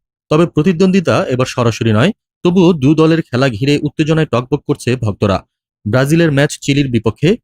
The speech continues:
ঐতিহাসিক মারাকানা স্টেডিয়ামে। কার্লো আনচেলত্তির অধীনে দলটি এখনো অপরাজিত, কিন্তু বাছাই পর্বের টেবিলে তারা তিন নম্বরে, অর্থাৎ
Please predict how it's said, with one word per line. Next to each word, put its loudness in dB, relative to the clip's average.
ঐতিহাসিক 2
মারাকানা 0
স্টেডিয়ামে। 0
কার্লো 2
আনচেলত্তির -2
অধীনে 0
দলটি 0
এখনো 0
অপরাজিত, -2
কিন্তু 2
বাছাই 0
পর্বের 0
টেবিলে 2
তারা 0
তিন -2
নম্বরে, 2
অর্থাৎ 0